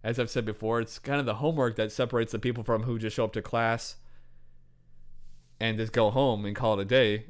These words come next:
and play Final Fantasy, or the people who continue to think about the game afterward. You don't have to be playing the game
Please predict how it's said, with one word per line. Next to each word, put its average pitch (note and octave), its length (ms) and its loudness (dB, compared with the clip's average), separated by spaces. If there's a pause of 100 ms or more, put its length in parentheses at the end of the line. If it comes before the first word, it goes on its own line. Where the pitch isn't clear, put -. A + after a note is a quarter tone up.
(320)
and G#2 220 -6
play A2 160 2
Final G#2+ 200 0
Fantasy, B2 460 -2
or A2 280 2
the G#2 100 -2
people A#2+ 240 0
who G#2+ 160 -4
continue D#3 540 -2
to - 120 -2
think C#3+ 180 -2
about A#2 200 0
the A2 60 -4
game A2+ 200 -2
afterward. F#2+ 560 -2 (2750)
You D#3 80 4
don't F3 160 6
have E3 140 4
to E3 80 -4
be C3+ 100 0
playing C#3+ 380 2
the A#2+ 40 -2
game A2 600 0